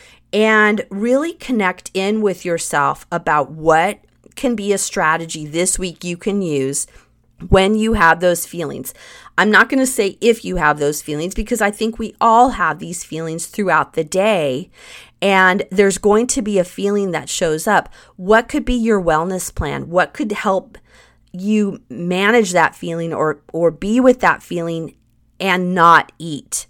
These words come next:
So this is that way that we're starting to feed our soul,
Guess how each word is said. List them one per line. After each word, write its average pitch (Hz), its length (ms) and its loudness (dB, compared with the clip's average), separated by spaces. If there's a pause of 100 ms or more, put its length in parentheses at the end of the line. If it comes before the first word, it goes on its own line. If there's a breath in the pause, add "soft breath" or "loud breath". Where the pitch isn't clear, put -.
(320 loud breath)
So 214 280 4
this 233 320 -2
is 247 220 -2
that 180 260 2
way 185 220 2
that 170 200 0
we're 180 120 0
starting 170 500 -4
to 175 140 -6
feed 226 480 -4
our 156 160 2
soul, - 520 -6